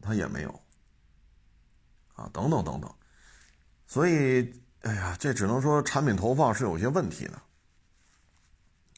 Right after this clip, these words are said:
啊，你最起码高尔夫的一些衍生版本能弄进来吧？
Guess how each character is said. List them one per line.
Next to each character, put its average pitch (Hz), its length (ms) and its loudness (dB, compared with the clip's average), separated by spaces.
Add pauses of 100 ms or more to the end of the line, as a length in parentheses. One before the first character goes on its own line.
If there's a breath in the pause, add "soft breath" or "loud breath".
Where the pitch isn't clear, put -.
啊， 69 160 -12
你 95 120 -6
最 156 140 2
起 165 140 4
码 139 180 6
高 139 120 4
尔 147 180 6
夫 143 220 2
的 143 120 6
一 127 80 4
些 131 140 4
衍 113 180 4
生 110 160 2
版 110 160 4
本 95 160 2
能 95 140 2
弄 110 160 4
进 101 100 4
来 92 140 2
吧？ 90 180 2